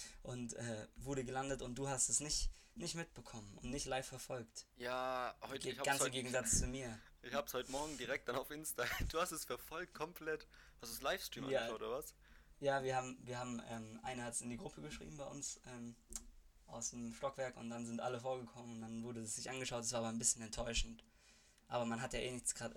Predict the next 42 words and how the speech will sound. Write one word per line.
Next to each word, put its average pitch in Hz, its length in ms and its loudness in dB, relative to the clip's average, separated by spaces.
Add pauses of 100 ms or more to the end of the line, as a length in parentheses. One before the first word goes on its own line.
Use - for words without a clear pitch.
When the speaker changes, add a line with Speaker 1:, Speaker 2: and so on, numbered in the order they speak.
Speaker 1:
eh 127 180 -4
nichts 117 180 6
anderes 113 340 0
zu - 80 2
tun, 123 200 8
dann 110 140 4
schaut - 240 4
man 113 100 -2
sich 110 140 6
halt 113 100 0
auch, 110 160 -4 (400)
Speaker 2:
Ja, 110 80 -2
was, 113 120 2
Speaker 1:
auch 113 40 -2
sowas 117 380 4
an. 113 180 -6
Speaker 2:
wa-, 113 160 0
was 113 180 -2
hat 120 140 -2
man 110 140 -6
dann 107 180 -4
gesehen? 104 400 -4 (240)
Also 107 160 -2
beschreib 143 340 -2
mal 98 120 -2
ein 95 80 -6
Speaker 1:
Das 113 120 2
Speaker 2:
bisschen. 135 140 6
Speaker 1:
war, 131 120 4 (100)
Speaker 2:
Es - 100 -4
haben, 117 140 0
hat - 80 -20
Speaker 1:
nee, 127 180 -2
das 135 60 -2
Speaker 2:
bestimmt 135 220 6
Speaker 1:
war 123 160 6
Speaker 2:
kaum 110 80 2
jemand 101 260 0
angeschaut. 101 500 -2 (1200)
Speaker 1:
Es 143 220 4
gab 135 220 6
keine, 135 460 2